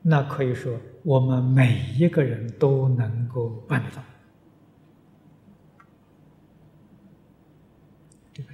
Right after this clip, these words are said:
真正生死自在、随意往生啊，功夫不高啊，啊，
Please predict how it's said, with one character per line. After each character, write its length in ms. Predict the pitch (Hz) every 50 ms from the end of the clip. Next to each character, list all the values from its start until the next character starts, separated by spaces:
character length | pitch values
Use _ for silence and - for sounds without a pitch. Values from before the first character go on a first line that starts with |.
| - -
真 480 | 185 165 151 156 151 151 143 143 143
正 400 | - 147 135 127 127 127 123 117
生 340 | - - 160 139 135 135 131
死 320 | 127 - - 123 123 127
自 320 | 123 - - 147 131 123 120
在、 280 | - 143 135 123 113 104
随 260 | - - - 139 120
意 360 | 120 131 - 147 147 131 127
往 240 | 113 - 107 104 -
生 120 | - 123 110 110 113 107
啊， 140 | 104 - - - _ _ - _ _ _ _ _ _ _ _ _ _ - - _ _ _ _ _ _ _ _ _ _
功 260 | - 143 135 131 127
夫 180 | - - 131 117 - - -
不 80 | 143 123
高 160 | - 131 120
啊， 680 | 107 110 104 - - - - - - - - - - _ _ _ _ _ _ _ _ _ _ _ _ _ _ _ _ _ _ _ _ _ _ _ _ _ _ _ -
啊， 200 | - - -